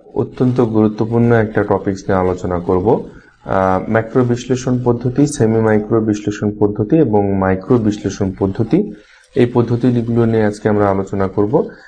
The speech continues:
এই পদ্ধতিগুলোর সুবিধা এবং অসুবিধা নিয়ে আলোচনা করব, এবং এই পদ্ধতিগুলোর মধ্যে যে তুলনা বা, আহ, একরকম, আহ, পার্থক্য বলা যাবে না, তুলনা, ঠিক আছে? তো এই, আহ, বেশ কিছু, আহ, টপিকস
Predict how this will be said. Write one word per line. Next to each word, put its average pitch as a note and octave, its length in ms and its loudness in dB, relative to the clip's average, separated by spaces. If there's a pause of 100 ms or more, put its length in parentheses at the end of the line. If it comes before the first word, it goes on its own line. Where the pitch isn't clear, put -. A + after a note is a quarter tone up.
(180)
এই A2+ 160 2
পদ্ধতিগুলোর G#2 640 0
সুবিধা A2+ 500 0
এবং A#2 280 0
অসুবিধা G#2 500 0
নিয়ে A#2 140 4
আলোচনা A2+ 400 0
করব, C#3 360 2
এবং G#2+ 360 2 (420)
এই A2+ 260 2
পদ্ধতিগুলোর A#2 880 2 (400)
মধ্যে G#2+ 460 2
যে G2+ 240 0
তুলনা A#2 580 2 (420)
বা, F#2 380 2 (320)
আহ, F#2+ 300 -2
একরকম, A#2+ 680 2
আহ, G#2+ 260 0
পার্থক্য A#2 500 -2
বলা B2 240 4
যাবে G2 220 0
না, C#3+ 180 0 (160)
তুলনা, G2 420 4 (200)
ঠিক C3 140 -2
আছে? G#3+ 260 -2 (720)
তো G2+ 440 2 (360)
এই, E3+ 380 4 (140)
আহ, G#2 640 2
বেশ D3 180 2
কিছু, - 500 0
আহ, A2 120 2
টপিকস G#2+ 560 -2